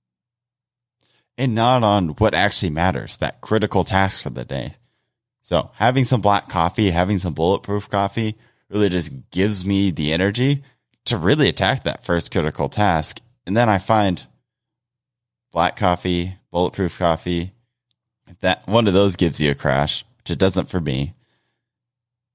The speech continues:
Trying tea as well. That little bit of caffeine, we talked about the circadian rhythm, can be good for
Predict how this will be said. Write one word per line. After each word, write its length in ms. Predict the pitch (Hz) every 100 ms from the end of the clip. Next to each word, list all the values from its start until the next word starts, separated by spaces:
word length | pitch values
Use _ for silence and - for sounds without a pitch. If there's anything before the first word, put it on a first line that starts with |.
| _ -
Trying 300 | 98 95 85
tea 240 | 117 90
as 160 | 73 -
well. 340 | 85 60 - _ -
That 180 | 87 80
little 180 | 113 110
bit 140 | 113
of 60 | 107
caffeine, 640 | 110 101 - 82 80 76 76
we 60 |
talked 260 | - 95 95
about 220 | 92 65
the 80 | 85
circadian 600 | - 87 95 85 82 73
rhythm, 360 | 78 90 92
can 120 | 90 76
be 120 | 73
good 340 | - 90 90
for 180 | -